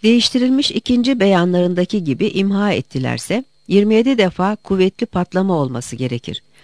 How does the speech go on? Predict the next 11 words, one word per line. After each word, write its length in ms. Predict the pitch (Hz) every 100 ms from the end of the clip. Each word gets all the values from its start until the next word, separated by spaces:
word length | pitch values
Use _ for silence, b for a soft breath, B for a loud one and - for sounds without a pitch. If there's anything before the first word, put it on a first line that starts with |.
| b
Bunu 240 | 196 208
nasıl 280 | 240 254 196
saklayabilirler 920 | 170 160 - 147 139 135 139 131 123 127
jandarmadan? 720 | 131 123 131 123 123 117 - - _ _ B B _
Bir 120 | 254
yerde 460 | 254 190 160 185 196
elli 300 | 175 180 180
dört 220 | 208 269
defa 300 | 202 202 185
patlama 440 | 180 175 - 175 160
olacak 460 | 131 - 180 220